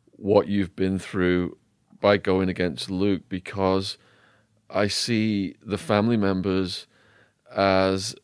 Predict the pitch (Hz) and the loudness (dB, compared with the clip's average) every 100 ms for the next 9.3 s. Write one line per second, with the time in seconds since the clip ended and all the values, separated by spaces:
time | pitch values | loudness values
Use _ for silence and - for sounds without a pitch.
0 | _ - 110 104 98 98 92 - - 127 | _ -4 0 0 0 -2 -6 -14 0 2
1 | 131 107 92 87 - - - - _ _ | 2 2 2 0 -6 -14 -18 -18 _ _
2 | _ _ 104 95 - 107 104 - - - | _ _ 2 2 0 0 0 0 -4 -4
3 | 90 - - 92 90 95 _ - - - | -4 -4 -4 -2 -4 -8 _ -20 -20 -20
4 | _ - 95 95 85 107 107 98 - 107 | _ -2 0 2 2 0 0 -2 -2 0
5 | 107 98 95 95 - _ _ _ _ - | 2 0 -2 -6 -8 _ _ _ _ -4
6 | 104 101 95 101 87 95 - 110 110 101 | -2 0 2 2 2 -2 -4 -2 0 0
7 | 98 - 104 101 - 87 95 98 101 98 | 0 2 0 0 -6 -6 -2 2 2 0
8 | 98 87 - 110 104 98 - 101 - 95 | -2 -6 -4 -2 -2 -2 -4 -6 -6 -6
9 | 85 87 90 | -4 -2 -4